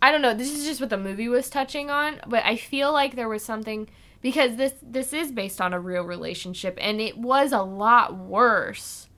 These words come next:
in, in real life. I wanna read more about it, and when I do, I will report back on what I find. But it's, to me, it's just interesting that she is so strong of a f-, like,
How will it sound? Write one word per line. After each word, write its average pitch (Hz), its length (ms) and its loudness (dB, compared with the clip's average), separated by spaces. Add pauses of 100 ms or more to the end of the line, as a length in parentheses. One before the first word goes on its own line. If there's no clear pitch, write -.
(140)
in, 202 500 -2
in 196 240 -6
real 190 280 0
life. 185 300 6
I 202 120 2
wanna 247 320 4
read 214 220 -2
more 170 200 -4
about 196 420 4
it, 165 180 -2
and 175 240 -10 (180)
when 180 140 -6
I 170 120 -6
do, 196 400 -2
I 175 100 -2
will 175 240 -6
report 175 460 -8
back 185 280 0
on 185 180 -8
what 190 140 -4
I 180 80 -8
find. - 460 -6 (320)
But 220 320 6 (200)
it's, - 460 0 (140)
to 269 160 -2
me, 285 440 0
it's 233 260 -2
just 233 280 -4
interesting 214 720 -6
that 196 140 -8
she 220 240 -4
is 202 140 -2
so 240 580 2
strong 196 920 0 (220)
of 220 160 0
a 220 60 0
f-, - 200 -12
like, 196 260 -2